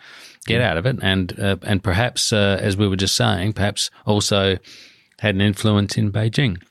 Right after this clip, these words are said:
Speaker 1: Um, speaking of time,
Speaker 2: Mm.
Speaker 1: I think we're
Speaker 2: <laughs>
Speaker 1: pretty well
Speaker 2: Close
Speaker 1: out
Speaker 2: to
Speaker 1: of it.
Speaker 2: finished, yeah.
Speaker 1: Um, so, look, thanks so much,
Speaker 2: Yeah, you're
Speaker 1: Charlie,
Speaker 2: welcome.
Speaker 1: for,
Speaker 2: Yeah,
Speaker 1: for,
Speaker 2: yeah,
Speaker 1: for
Speaker 2: great
Speaker 1: being
Speaker 2: to be
Speaker 1: here.
Speaker 2: on
Speaker 1: It's,
Speaker 2: again,
Speaker 1: uh,
Speaker 2: yeah.
Speaker 1: re-, really, uh, obviously things are indeterminate, as we
Speaker 2: Yeah.
Speaker 1: say, uh, about,
Speaker 2: Exactly,
Speaker 1: about
Speaker 2: yeah.
Speaker 1: this war, but, um,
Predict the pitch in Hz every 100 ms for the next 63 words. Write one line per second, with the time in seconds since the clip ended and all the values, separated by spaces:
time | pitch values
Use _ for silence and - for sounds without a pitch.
0 | _ - - - - - 160 175 - -
1 | - 226 233 202 110 - 87 71 - 156
2 | 214 76 - - 92 143 131 - 92 87
3 | 92 - - 160 135 139 107 98 98 151
4 | 135 90 87 73 110 98 98 92 90 _
5 | _ - - - - - - 127 127 151
6 | 139 - 151 151 - 113 117 - 101 104
7 | 98 90 - 104 95 98 98 107 104 92
8 | 107 113 131 165 101 85 110 98 98 87
9 | 117 113 120 120 107 107 123 127 127 -
10 | 104 127 110 107 107 113 104 - 156 175
11 | 101 - 101 90 95 95 87 107 95 92
12 | 98 95 92 101 98 95 82 85 101 92
13 | 98 95 107 92 104 117 131 98 92 -
14 | 107 98 95